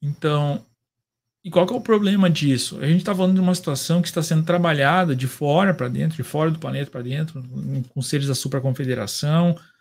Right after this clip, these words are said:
que estão interferindo nos eventos geológicos. Algumas coisas eles atrasam, outras eles adiantam.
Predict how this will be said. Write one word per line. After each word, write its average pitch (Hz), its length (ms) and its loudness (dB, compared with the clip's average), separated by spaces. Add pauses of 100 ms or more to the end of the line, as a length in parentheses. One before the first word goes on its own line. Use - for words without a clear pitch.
(320)
que - 80 -12
estão 165 180 4
interferindo 160 800 4
nos 135 180 -2
eventos 139 340 -2
geológicos. 135 720 -2
Algumas 139 320 0
coisas 139 300 -2
eles 131 300 0
atrasam, 131 640 -2
outras 127 340 -4
eles 123 200 -4
adiantam. 151 640 -2